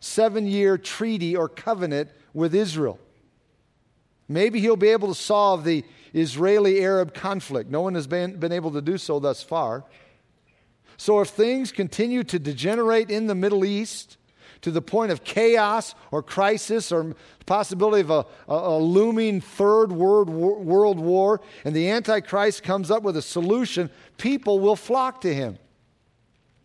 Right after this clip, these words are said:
But it is my opinion that that's not the only chaos he will resolve. Since I believe the Bible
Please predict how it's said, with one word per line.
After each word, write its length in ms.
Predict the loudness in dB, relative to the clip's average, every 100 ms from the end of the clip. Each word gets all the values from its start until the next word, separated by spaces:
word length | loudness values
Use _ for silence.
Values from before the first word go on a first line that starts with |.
| _ _ _ _ _ _ _ _ _ _ _
But 160 | -4 -2
it 100 | 0
is 160 | -2 -2
my 200 | 0 0
opinion 480 | 0 -2 -2 -2
that 120 | -2 -2
that's 240 | -4 -4
not 220 | -6 -6
the 140 | -6 -4
only 360 | -4 -2 -4
chaos 640 | -6 -4 -2 -2 -4 -6 -8
he 140 | -6
will 160 | -4 -2
resolve. 640 | -4 -4 -4 -4 -8 -14 _ _ _ _ _ _ _ _ _ _ _ _ _ _
Since 300 | -12 -8 -2
I 140 | -2 0
believe 340 | 2 2 2
the 80 | 0
Bible 520 | 0 0 2 0 -2